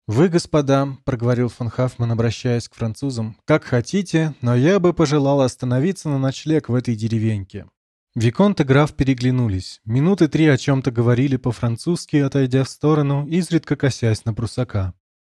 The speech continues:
Наконец, после разговора, окончания которого барон терпеливо дожидался, Виоле Лядюк подошёл к фон Хафману и сказал: "Мы останемся с вами, барон.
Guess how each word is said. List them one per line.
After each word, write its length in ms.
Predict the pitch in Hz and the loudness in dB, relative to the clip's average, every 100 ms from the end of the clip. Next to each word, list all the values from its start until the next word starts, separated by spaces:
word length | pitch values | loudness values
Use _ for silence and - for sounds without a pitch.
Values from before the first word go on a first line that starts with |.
| _ | _
Наконец, 580 | 127 123 139 160 214 - | -4 2 4 4 2 0
после 360 | - 151 - 123 | 0 0 2 2
разговора, 720 | 120 113 127 175 180 117 110 | 2 2 2 4 2 2 -2
окончания 640 | 113 120 120 131 117 113 | -2 -2 0 0 2 0
которого 480 | 110 120 120 113 113 | -2 -2 0 0 0
барон 320 | 110 120 117 | 2 2 0
терпеливо 560 | 110 127 127 117 113 110 | -4 -4 -2 0 0 0
дожидался, 800 | 113 117 127 160 160 - 120 - | 0 0 2 0 0 -2 -4 -4
Виоле 420 | 117 120 175 185 151 | 0 4 6 6 4
Лядюк 400 | 147 135 147 - | 4 2 0 0
подошёл 420 | 120 127 - 127 | 2 2 2 0
к 80 | - | 0
фон 180 | 123 | -4
Хафману 540 | 113 160 175 143 139 135 | 0 0 0 0 2 0
и 60 | |
сказал: 520 | 127 - 127 110 87 82 _ _ _ _ | -2 -2 0 0 -2 -8 _ _ _ _
"Мы 220 | - 180 180 | 0 2 2
останемся 640 | 160 - 170 165 - 165 | 0 2 2 2 -2 -4
с 120 | - | -2
вами, 300 | 170 196 143 | 0 2 2
барон. 520 | 120 120 113 113 113 | 4 2 2 0 -4